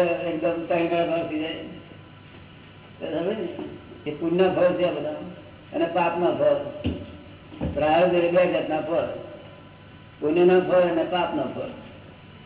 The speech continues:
લોકોને સુખ આપ્યું હોય તો ક્રેડિટ થશે,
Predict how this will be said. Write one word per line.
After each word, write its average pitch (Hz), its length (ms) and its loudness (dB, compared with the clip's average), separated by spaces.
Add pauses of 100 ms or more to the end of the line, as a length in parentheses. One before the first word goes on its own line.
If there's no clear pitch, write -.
(640)
લોકોને 175 460 4
સુખ 180 180 4
આપ્યું 180 380 4
હોય 165 280 2 (1120)
તો 180 100 2
ક્રેડિટ 175 420 4
થશે, 135 340 -2